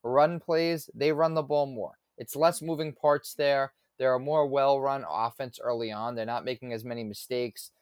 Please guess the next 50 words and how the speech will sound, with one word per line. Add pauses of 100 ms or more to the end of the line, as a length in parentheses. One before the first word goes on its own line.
(200)
It's
just
a
lot
of
downhill
running. (880)
You
know,
with
the
Chiefs,
they
might, (260)
um, (240)
you
know,
they
just
use
timeouts, (100)
and
they, (160)
they
use
their
timeouts
more,
and,
and
Sirianni
conserves
them.
Con-, (280)
consistently,
they
have
two,
three
timeouts
at
the
end
of
each,
each
half,
I've
been
noticing.